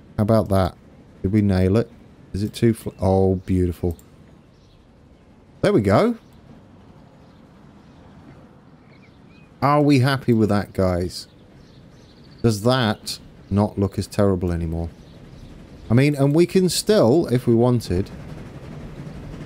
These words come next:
uh, put some scenery in. Where's our scenery? Like, we can do stuff like...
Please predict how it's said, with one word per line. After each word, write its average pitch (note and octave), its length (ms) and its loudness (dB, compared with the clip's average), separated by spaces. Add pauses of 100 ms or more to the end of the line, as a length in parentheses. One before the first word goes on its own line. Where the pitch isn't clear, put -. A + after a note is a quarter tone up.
(120)
uh, F#2+ 460 0 (1900)
put C#3 120 0
some B2 160 0
scenery G2+ 440 2
in. D3 180 0 (2250)
Where's G#2+ 360 0
our G2+ 160 -2
scenery? G#2 680 0 (680)
Like, A2 180 0
we A#2+ 120 -2
can C#3 280 -4
do B2+ 320 2
stuff A#2+ 500 -2 (1500)
like... G2 760 -4